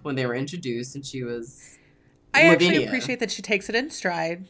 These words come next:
Speaker 1: Mm-hmm.
Speaker 2: the, that Pilar does. She's just like, "Okay, Ecole, you're the one that used to sleep with my husband. It's okay."
Speaker 1: Right, whereas
Speaker 2: Uh,
Speaker 1: Lavinia
Speaker 2: he's
Speaker 1: was
Speaker 2: my
Speaker 1: like,
Speaker 2: husband now.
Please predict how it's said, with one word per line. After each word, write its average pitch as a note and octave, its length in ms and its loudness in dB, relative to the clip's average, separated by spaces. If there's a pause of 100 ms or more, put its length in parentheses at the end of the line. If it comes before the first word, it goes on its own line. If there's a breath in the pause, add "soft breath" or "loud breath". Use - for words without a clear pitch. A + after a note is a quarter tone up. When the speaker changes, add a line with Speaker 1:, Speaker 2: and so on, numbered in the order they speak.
(140)
Speaker 1:
Mm-hmm. C#4 120 -2
Speaker 2:
the, G#3 280 2
that F#3 260 -2 (380)
Pilar F3 320 2
does. E3 260 0
She's F3 160 -8
just - 160 -14
like, F#3 160 -2
"Okay, F3+ 340 0
Ecole, F3 320 -4
you're D#3+ 140 -4
the F3+ 100 -4
one F3+ 220 -8
that F3+ 120 -10
used - 180 -12
to F#3+ 80 -12
sleep F3+ 160 -8
with F3+ 80 -8
my G3 120 -2
husband. E3 360 -6
It's F#3 240 -12
okay." E3+ 400 -10
Speaker 1:
Right, B2 200 -6
whereas C#3 200 -6
Speaker 2:
Uh, D3 80 -2
Speaker 1:
Lavinia D3 480 0
Speaker 2:
he's A#2 80 2
Speaker 1:
was - 60 0
Speaker 2:
my A#3 100 8
Speaker 1:
like, A#3 100 4
Speaker 2:
husband A3+ 340 2
now. E3 480 0